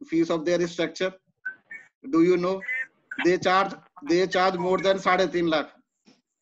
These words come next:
एक, एक साढ़े पाँच लाख रुपया लेता है, एक साढ़े चार लाख रुपया लेता है। But मैं आपको डरा नहीं रहा हूँ, मैं industrial वास्तु कराऊंगा आपको बहुत reasonable rate पे, and I will give you the material at par if not better। ओके,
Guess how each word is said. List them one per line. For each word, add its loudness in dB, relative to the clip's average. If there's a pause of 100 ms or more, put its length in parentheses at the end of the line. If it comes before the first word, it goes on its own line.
(320)
एक, 0
एक 0
साढ़े 2
पाँच 0
लाख 2
रुपया -6
लेता -8
है, -4
एक -10
साढ़े -8
चार -8
लाख -8
रुपया -12
लेता -8
है। -10 (560)
But -4
मैं -6
आपको -4
डरा -2
नहीं -4
रहा -4
हूँ, -6 (500)
मैं -4
industrial -6
वास्तु -4
कराऊंगा -4
आपको -6
बहुत -6
reasonable -6
rate -8
पे, -10 (580)
and -4
I 0
will -8
give -4
you -6
the -6
material -6 (180)
at -8 (120)
par -4 (380)
if -10
not -4
better। -8 (380)
ओके, -12